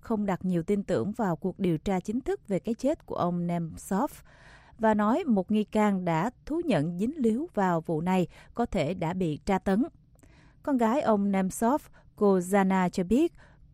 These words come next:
cô cho rằng ông Putin chịu trách nhiệm chính trị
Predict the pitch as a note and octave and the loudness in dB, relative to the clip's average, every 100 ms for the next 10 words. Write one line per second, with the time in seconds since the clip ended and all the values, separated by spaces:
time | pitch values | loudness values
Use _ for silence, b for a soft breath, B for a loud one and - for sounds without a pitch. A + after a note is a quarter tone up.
0 | - A#3 G#3+ G#3 - - G#3+ G3+ G3+ E3+ | 0 4 4 2 -6 -2 0 4 2 2
1 | - G#3 G3 - G#3 - G#3+ F#3 - F#3 | -2 0 0 -2 -6 0 2 2 0 -2
2 | D#3+ - D#4+ A3+ D#3 D#3+ G#3 E4+ G#3 D3+ | 0 -4 -2 0 0 -2 -4 -2 2 2